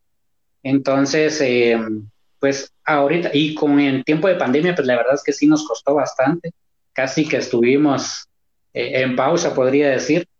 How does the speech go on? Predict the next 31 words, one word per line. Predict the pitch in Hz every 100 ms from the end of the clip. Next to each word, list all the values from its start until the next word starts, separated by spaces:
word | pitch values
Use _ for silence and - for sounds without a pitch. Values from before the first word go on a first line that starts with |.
| _ _ _
no | 127 135 143 156 143
salimos | 139 131 123 139 151 - -
ni | 139 131 127
a | 120
hacer | 123 131
pruebas, | 143 165 185 170 165 160 156 -
ni | 135 123 120 117 110 107 107 _ _ _ _ _ _ _ _ _
jornadas, | - 127 113 143 170 147 127
nada, | 143 180 175
por | - -
lo |
mismo, | 117 151 170 120
¿verdad? | 110 139 - _ _ _ _ -
Hasta | 147 151 139
ahora | 127 151 165
también | 127 123 143
este | 151 151 127
año | 135 151 139
que | 123 117
ya, | 131 139 131 110 - _ _ _ _ _
ya | 139
te | 139 135
digo | 135 139
yo, | 131 139
hace | 139 143
un | 135
par | 139 139
de | 135
meses | 135 175 175
ya | 135
empezamos | 139 135 - 135 143 -